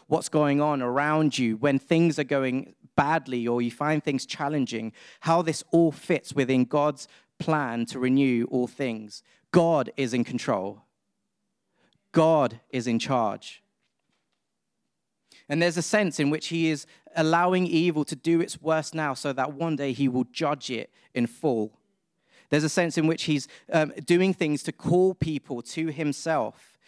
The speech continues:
There's also a sense that when God sets this whole world free and renews this whole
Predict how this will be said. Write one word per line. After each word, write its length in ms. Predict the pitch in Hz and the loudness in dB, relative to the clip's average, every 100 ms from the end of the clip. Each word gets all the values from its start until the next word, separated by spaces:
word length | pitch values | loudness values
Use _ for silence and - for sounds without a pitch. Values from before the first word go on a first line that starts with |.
| - - | -20 -2
There's 180 | 151 | 0
also 240 | 185 190 175 | 2 0 0
a 40 | |
sense 340 | 156 185 160 - | 0 -2 -4 -4
that 200 | 143 - - - | -4 -4 -16 -2
when 180 | 160 | -2
God 300 | 156 185 180 | 2 2 2
sets 300 | - 180 - | 0 -4 -4
this 180 | - 147 | -4 -6
whole 420 | - - 175 180 | -2 0 4 4
world 500 | 175 165 160 135 123 - _ | 4 2 2 2 -2 -6 _
free 540 | - 180 180 156 135 | -10 0 2 4 2
and 140 | 139 135 | 0 0
renews 720 | 143 151 175 170 131 113 - - _ | 2 4 4 4 2 -2 -8 -16 _
this 180 | 151 - | -6 -6
whole 460 | - 165 151 139 | -4 -2 0 -2